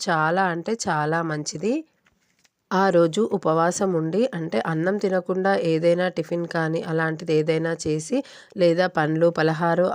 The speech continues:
ఆలు ఆ విధంగా చేసి, ఈ విధంగా గీత అనేది చదువుకున్నట్టయితే చాలా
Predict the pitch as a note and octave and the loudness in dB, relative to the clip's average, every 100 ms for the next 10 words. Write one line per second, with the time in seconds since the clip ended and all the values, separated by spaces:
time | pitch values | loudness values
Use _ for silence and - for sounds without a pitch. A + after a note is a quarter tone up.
0 | F3 E3 D#3+ E3+ F3+ D#3+ D#3+ D#3 D3+ E3 | 0 0 -2 -2 0 0 0 0 -2 -2
1 | F3+ D#3+ D#3 A3+ C4+ - - - G#3 G3+ | -2 -2 -2 0 -2 -4 -16 0 2 4
2 | F#3 F3+ G3 F#3+ E3+ F#3 F#3 G#3 G3 F3+ | 2 2 2 0 0 -2 0 2 2 0
3 | F3 F#3+ C4+ - F3 E3+ E3+ F3 F3 E3 | 0 0 -2 0 0 0 -2 -4 -4 -4
4 | D#3+ D#3+ D#3+ G3+ C#4+ E4 _ _ _ _ | -4 -4 0 2 2 0 _ _ _ _
5 | _ _ _ - - D#3+ D#3+ E3+ | _ _ _ -6 -2 0 4 4